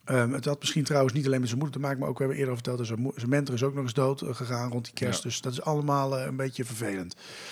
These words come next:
Speaker 1: Ehm, ehm, nou ja, goed. Ehm, het zou trouwens ook best kunnen dat Hitler het allemaal een beetje cultiveerde. Maar goed, eh, dat
Speaker 2: Ja,
Speaker 1: zullen we
Speaker 2: d-,
Speaker 1: niet
Speaker 2: dat is,
Speaker 1: weten.
Speaker 2: ja, dat is natuurlijk ook wel... Hij wilde ook wel laten zien, eh, waar hij mee worstelde of zo, of weet ik veel wat. En misschien overdreef hij het ook wel.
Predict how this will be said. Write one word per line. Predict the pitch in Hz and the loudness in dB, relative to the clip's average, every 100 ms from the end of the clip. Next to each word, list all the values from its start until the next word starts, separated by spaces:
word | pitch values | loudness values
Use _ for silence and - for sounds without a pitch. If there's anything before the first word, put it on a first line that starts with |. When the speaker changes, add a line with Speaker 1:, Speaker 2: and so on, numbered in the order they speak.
| - - - _ | -12 -12 -14 _
Speaker 1:
Ehm, | - 160 160 156 156 156 - - - - _ _ | 0 2 4 4 4 2 0 -18 -20 -20 _ _
ehm, | - 82 76 - 71 - - | -4 -2 -2 -4 -4 -6 -2
nou | 139 | -2
ja, | 107 | 0
goed. | - 120 - - | -4 -6 -8 -12
Ehm, | - 139 139 135 67 135 | -6 -4 -2 -4 -4 -6
het | 131 - | -4 2
zou | 156 | 2
trouwens | 147 151 147 | 4 4 4
ook | 151 | 4
best | 151 135 | 2 2
kunnen | - 143 | 2 2
dat | 135 127 | 2 0
Hitler | 135 135 123 | 0 -2 -2
het | 127 | -2
allemaal | 135 120 | -2 0
een | |
beetje | 117 117 113 120 | 0 0 -2 -6
cultiveerde. | 117 117 107 107 98 95 90 | -4 -6 -4 -6 -4 -4 -4
Maar | 101 95 | -6 -6
goed, | 95 92 | -6 -6
eh, | 104 101 | -6 -6
dat | 104 | -4
Speaker 2:
Ja, | 92 101 | 0 2
Speaker 1:
zullen | 101 113 | 2 0
we | |
Speaker 2:
d-, | 104 | -2
Speaker 1:
niet | 101 | -4
Speaker 2:
dat | 104 | -4
is, | |
Speaker 1:
weten. | 117 110 110 | -4 -6 -6
Speaker 2:
ja, | 101 92 | -6 -6
dat | 90 92 | -8 -8
is | 95 | -10
natuurlijk | 90 98 - | -10 -10 -8
ook | 95 - - 101 | -10 -14 -18 -8
wel... | 95 82 80 69 | -6 -6 -6 -8
Hij | 87 87 | -10 -8
wilde | 85 82 | -8 -8
ook | 87 | -8
wel | 90 | -8
laten | 87 87 | -8 -8
zien, | - - 95 85 - _ _ _ _ - | -8 -6 -6 -8 -14 _ _ _ _ -16
eh, | 80 78 76 _ | -14 -12 -16 _
waar | 85 78 | -8 -8
hij | 78 | -6
mee | 76 | -10
worstelde | 76 73 - 78 76 | -10 -10 -10 -12 -12
of | 73 | -12
zo, | - | -12
of | 76 76 - | -10 -10 -14
weet | - | -16
ik | - - | -16 -14
veel | - | -16
wat. | - - - | -16 -16 -16
En | - | -16
misschien | - - | -12 -10
overdreef | 78 82 78 76 85 | -10 -10 -10 -10 -10
hij | 85 | -10
het | 80 | -10
ook | 78 | -12
wel. | - 73 | -14 -16